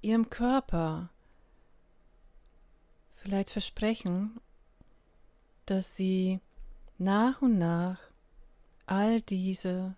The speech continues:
viertausendneunhundertachtundneunzig Rucksäcke aber nach und nach alle ablegen.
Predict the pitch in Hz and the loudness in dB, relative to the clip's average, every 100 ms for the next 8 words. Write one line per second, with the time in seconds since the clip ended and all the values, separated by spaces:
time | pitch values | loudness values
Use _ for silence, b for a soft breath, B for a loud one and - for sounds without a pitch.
0 | - - - 208 220 233 202 196 190 190 | -14 -14 -8 0 2 2 2 2 2 0
1 | 196 190 196 - - - 165 175 185 190 | -2 -2 -4 -10 -12 -2 2 2 2 0
2 | 185 185 185 - - 196 214 - 208 202 | 0 -2 -4 -4 0 0 0 -8 -2 0
3 | 190 170 170 202 - 165 180 - - - | 2 2 0 0 -2 -6 -6 -10 -20 -20
4 | b b b b b b - - 175 - | b b b b b b -8 -4 -4 -4
5 | - 156 - 165 175 b b b b b | -4 -6 -4 -4 -4 b b b b b
6 | b - 180 175 170 180 196 214 220 - | b -2 0 4 4 4 4 2 -2 -2
7 | 185 175 165 165 170 - - b b b | -2 0 0 0 -4 -8 -18 b b b
8 | _ - 185 196 214 214 - 170 170 165 | _ -2 2 4 4 2 0 -4 -4 -4
9 | 160 165 180 | -4 -6 -8